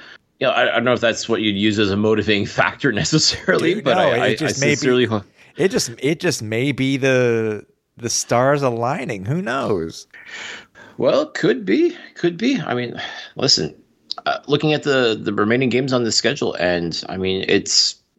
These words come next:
Speaker 1: I mean, this team could go on a run. It really could. Like, you think about it. After this game against Hamilton, you're going out to Edmonton,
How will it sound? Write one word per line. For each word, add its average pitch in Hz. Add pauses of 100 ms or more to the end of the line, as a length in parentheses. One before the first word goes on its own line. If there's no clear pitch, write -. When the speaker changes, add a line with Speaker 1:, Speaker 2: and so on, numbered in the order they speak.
(200)
Speaker 1:
I 101
mean, 107
this 160
team 220
could 196
go 156
on 143
a 117
run. 104
It 82
really 123
could. - (420)
Like, - (360)
you 117
think 156
about 98
it. -
After 127
this 147
game 135
against 120
Hamilton, 107
you're 98
going 117
out 135
to -
Edmonton, 95